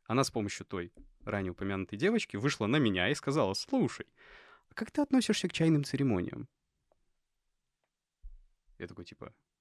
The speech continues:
«Ну, провожу иногда». И все, и с тех пор я провожу их в Скалтехе в том числе. Параллельно я выяснил, что есть еще один чувак, который способен заваривать, и он даже порой мне помогал.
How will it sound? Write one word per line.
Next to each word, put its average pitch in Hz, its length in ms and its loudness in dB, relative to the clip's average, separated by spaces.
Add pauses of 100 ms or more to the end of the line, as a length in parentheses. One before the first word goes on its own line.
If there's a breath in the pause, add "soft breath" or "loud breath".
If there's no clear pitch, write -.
(680)
«Ну, 92 280 -8 (1300)
провожу 104 380 0
иногда». 117 400 0 (1400)
И 110 80 -10
все, 95 240 -4
и 95 80 -4
с - 60 -10
тех - 140 -10
пор 113 140 -6
я 113 80 -2
провожу 107 300 -4
их 104 60 -6
в - 40 -16
Скалтехе - 360 -8
в - 40 -20
том - 140 -14
числе. - 260 -12 (640 soft breath)
Параллельно 113 380 -2
я 107 100 -4
выяснил, 104 280 -8
что - 140 -12
есть 95 140 -10
еще - 160 -2
один 196 180 4
чувак, 160 280 0
который 113 480 0
способен 107 420 -6
заваривать, 101 520 -4
и 101 100 -4
он 98 180 -2
даже 104 180 -2
порой 95 240 -4
мне 98 140 -6
помогал. 92 420 -4